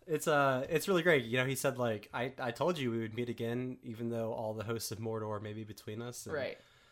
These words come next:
Speaker 1: uh, they're just like, yeah. And I mean, now this is, like, again, the King of Gondor and the King of Rohan
Speaker 2: Right.
Speaker 1: meeting on the field of battle, defending Gondor.
Speaker 2: Yeah.
Speaker 1: Um,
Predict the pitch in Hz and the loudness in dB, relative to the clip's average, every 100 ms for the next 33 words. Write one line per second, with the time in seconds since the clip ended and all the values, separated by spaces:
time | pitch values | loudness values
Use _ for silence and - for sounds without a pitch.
0 | - _ 120 101 98 110 104 110 - 82 | -20 _ -12 -10 -10 -10 -12 -10 -10 -12
1 | 82 - 127 143 123 - 165 170 175 165 | -16 -16 -6 -2 -2 0 2 4 6 6
2 | 160 220 208 131 135 135 131 123 - 135 | 8 10 8 6 0 0 0 -2 -4 0
3 | 151 135 117 - 139 135 120 - _ _ | 2 2 0 -2 -2 0 -2 -6 _ _
4 | 123 131 151 175 180 160 113 - 127 117 | -4 0 2 4 4 2 -2 -2 -2 -2
5 | 110 120 107 107 104 143 101 120 127 117 | 0 0 2 0 2 0 0 0 0 0
6 | 110 107 104 120 110 98 104 104 104 98 | -2 -4 -6 -4 -4 -2 -2 0 -2 -4
7 | 95 - _ - - 107 104 104 101 92 | -8 -14 _ -14 -8 -6 -6 -10 -8 -8
8 | 95 - 90 104 - - - _ _ _ | -8 -10 -12 -10 -12 -12 -20 _ _ _
9 | _ - 117 104 104 107 107 - | _ -12 -10 -8 -10 -12 -14 -16